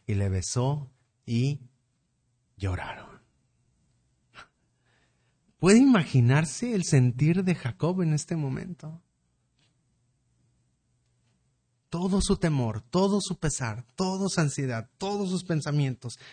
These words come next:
"Ah, si me matan estos, corren estos", y... Se fueron.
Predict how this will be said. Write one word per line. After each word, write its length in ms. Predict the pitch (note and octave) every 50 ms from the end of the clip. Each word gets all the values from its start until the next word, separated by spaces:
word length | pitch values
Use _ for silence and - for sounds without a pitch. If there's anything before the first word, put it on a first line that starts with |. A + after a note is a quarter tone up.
| -
"Ah, 140 | - D#3 D#3+
si 160 | - - E3+
me 100 | D3+ C#3+
matan 300 | D3 D3+ D#3 - E3 D#3+
estos, 300 | D#3+ D#3 D3 - D#3 C3+
corren 340 | - - D#3+ D3+ D3 D3 D3
estos", 380 | D#3+ D#3+ - - - D#3+ C#3+ E3+
y... 100 | D3+ - F3 - - - _ _ _ _ _ _ _ _ _ _ _ _ _ _ _ _ _ _ _ _ _ _ _ _ _ _ _ _ _ _ _ _ _ _ _ _ _ _ _ _ _ _ _ _ _ _ _ _ _ _ _ _
Se 220 | _ - - A#2 G#2
fueron. 440 | - - G#2 G#2 G2 F#2+ F#2+ F#2+